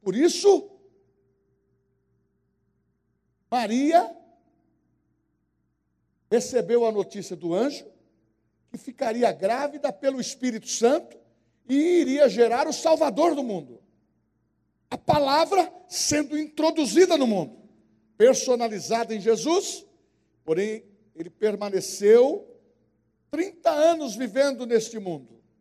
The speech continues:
Chegou o momento de ir para o ministério. A palavra começou a agir.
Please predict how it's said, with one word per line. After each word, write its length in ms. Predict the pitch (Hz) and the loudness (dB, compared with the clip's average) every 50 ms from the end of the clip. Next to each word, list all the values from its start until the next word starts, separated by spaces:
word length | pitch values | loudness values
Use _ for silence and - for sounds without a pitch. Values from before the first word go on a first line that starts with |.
| _ _ _ _ _ _ _ _ _ _ _ _ _ _ _ _ _ _ _ _ _ | _ _ _ _ _ _ _ _ _ _ _ _ _ _ _ _ _ _ _ _ _
Chegou 320 | - - 165 156 214 240 254 | -12 -12 -6 4 8 8 8
o 40 | 254 | 8
momento 460 | 269 262 269 285 302 294 - - 285 | 6 2 2 0 -2 -2 -4 -10 -18
de 140 | 240 269 285 | -10 -4 -2
ir 220 | 311 302 - - | -2 -2 -4 -4
para 180 | 285 269 262 262 | -4 -2 -2 -2
o 40 | |
ministério. 600 | 247 247 226 208 - - - 175 151 135 127 117 _ _ _ _ _ _ - | -4 -6 -10 -10 -12 -12 -10 -10 -10 -10 -10 -14 _ _ _ _ _ _ -10
A 100 | 180 214 | -10 -10
palavra 720 | 208 - - 214 202 190 202 233 262 269 254 196 254 233 | -10 -6 -4 -4 -2 -2 -2 -2 -2 -2 -2 0 -2 -2
começou 720 | 214 - 254 247 233 208 180 - - - 277 277 277 269 254 | -2 0 -2 0 2 2 0 0 -2 4 8 10 10 10 8
a 40 | 220 | 4
agir. 460 | 180 - 139 175 202 180 147 120 | 4 0 -6 -6 -6 -6 -6 -8